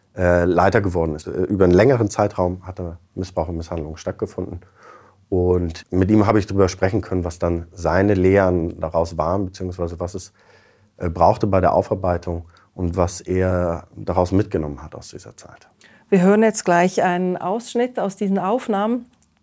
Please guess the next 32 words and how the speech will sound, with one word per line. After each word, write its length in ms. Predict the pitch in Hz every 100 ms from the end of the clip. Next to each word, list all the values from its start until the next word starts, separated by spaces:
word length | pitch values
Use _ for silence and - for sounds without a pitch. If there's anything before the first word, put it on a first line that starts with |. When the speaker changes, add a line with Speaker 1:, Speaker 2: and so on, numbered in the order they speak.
| _ _ -
Speaker 2:
Thema 280 | 208 214
ist 100 | 220
jetzt 140 | 196 175
Sicherheit. 580 | 208 214 151 127 135 - - -
Oft 360 | 196 208 - 190
wird 180 | 190
Gewalt 480 | 185 160 160 202 220
angewendet 720 | 196 208 190 170 175 190 185
unter 260 | - 190 185
der 220 | 180 160
Rechtfertigung 840 | 165 170 - 180 196 196 180 180
von 320 | 180 175 165 143
Sicherheit. 560 | 151 143 143 123 123 _ - _
Sicherheit 520 | - 170 190 185 180
für 100 | -
die 140 | 175
Jugendlichen, 640 | 190 214 214 196 190 196 180 - _
Sicherheit 440 | - 160 165 160
für 80 | 175
die 100 | 165
anderen 380 | 180 190 185 190
Jugendlichen. 720 | 180 175 175 156 156 165 151 - _ _ _ -
Ähm, 460 | 156 156 147 143 -
hören 200 | 190 208
wir 80 | 202
doch 160 | 180
mal 100 | 175
rein, 340 | 156 139 139 147
was 340 | 156 147 - -
Brian 400 | 143 127 131 135
uns 220 | - 151 147
erzählt. 600 | 135 - 113 - -